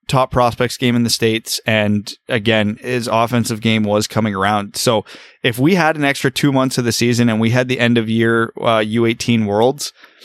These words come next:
we might not be balking at him at number four at this point if he continued his, the trajectory he was on. Is that likely? No, but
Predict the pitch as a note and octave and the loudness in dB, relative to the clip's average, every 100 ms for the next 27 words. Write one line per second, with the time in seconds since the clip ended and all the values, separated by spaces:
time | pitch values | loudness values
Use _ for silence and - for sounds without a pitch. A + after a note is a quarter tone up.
0 | - - _ _ - A#2+ C3+ C#3 A#2+ A#2+ | -20 -20 _ _ -6 0 2 2 2 0
1 | A2+ A2 G#2+ G2 F#2+ F#2+ F#2+ - - - | -2 0 -2 0 0 0 -4 -8 -12 -6
2 | G2 - F#2+ F#2+ G2+ G2+ G2 F#2 - A2 | -6 -4 -6 -4 -4 -4 -4 -4 -4 0
3 | G2+ - F2+ - G2 G2+ G#2 - G#2 G#2+ | 0 0 -6 -6 -6 -2 -2 -2 -2 -2
4 | G2+ G#2 G2+ F#2+ G2 - - - G#2+ G#2 | 0 -2 -2 -2 -6 -4 -6 -4 -2 -2
5 | G2+ - G2 F#2 G2 F#2+ G#2+ G#2 G#2 - | -2 -4 -4 -4 -4 -4 0 0 -2 -10
6 | - - E3+ F3 E3+ E3 D#3+ F3 D#3+ A#2 | -20 -2 0 2 2 2 0 2 2 4
7 | G#2 G#2+ D3 - _ _ - A#2 G#2+ G2 | 4 2 0 -8 _ _ -2 0 0 -2